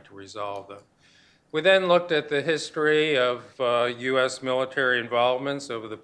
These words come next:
past twenty years, or essentially since the end of the Cold War. We think it's very important to learn from this experience.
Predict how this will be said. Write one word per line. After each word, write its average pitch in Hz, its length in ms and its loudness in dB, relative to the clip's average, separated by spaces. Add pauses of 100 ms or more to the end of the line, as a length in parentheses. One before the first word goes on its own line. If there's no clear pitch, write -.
past 113 340 -2
twenty 110 280 -8
years, 135 500 -4
or 98 240 -12 (420)
essentially 110 500 -10
since 117 300 -10
the 123 160 -6
end 120 180 -2
of 110 100 -8
the 107 120 -10 (120)
Cold 143 320 0
War. 131 680 0 (500)
We 104 120 -14
think 113 280 -8
it's 113 260 -10
very 107 160 -6
important 131 680 -2
to 120 120 -6
learn 131 420 0
from 127 320 -4
this 123 240 -6
experience. 127 960 -2